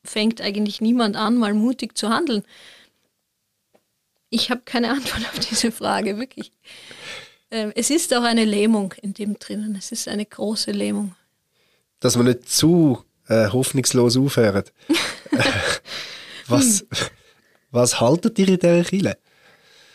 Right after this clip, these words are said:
Speaker 1: Also in den letzten Tagen, äh, kann ich die Frage je länger, je schwieriger beantworten. Also, ähm,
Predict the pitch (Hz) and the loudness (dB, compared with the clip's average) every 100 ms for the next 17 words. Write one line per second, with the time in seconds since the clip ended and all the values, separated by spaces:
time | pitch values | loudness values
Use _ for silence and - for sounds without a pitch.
0 | _ _ _ _ _ _ _ _ _ _ | _ _ _ _ _ _ _ _ _ _
1 | _ _ 240 233 233 233 226 220 233 - | _ _ 0 2 4 6 6 4 2 0
2 | 240 - 208 214 220 214 208 - _ _ | -2 -2 -2 0 0 -2 -2 -10 _ _
3 | _ _ _ _ _ 196 190 175 175 156 | _ _ _ _ _ -2 0 -2 -4 -6
4 | - - - - - - - - - _ | -10 -10 -12 -14 -18 -20 -20 -20 -20 _
5 | _ _ 233 - _ _ - 220 214 - | _ _ -20 -20 _ _ -4 0 0 0
6 | 220 - 202 196 196 202 202 196 196 202 | -6 -4 -2 -2 -4 -4 -4 -4 -4 -4
7 | 202 214 214 214 - 220 214 202 196 196 | -2 0 -2 -2 -4 -4 -4 -6 -6 -4
8 | 190 208 - 220 - 208 220 - - 214 | -2 -4 -6 -8 -8 -12 -12 -12 -10 -12
9 | _ _ _ _ _ _ _ _ - 226 | _ _ _ _ _ _ _ _ -4 -2
10 | 226 | -2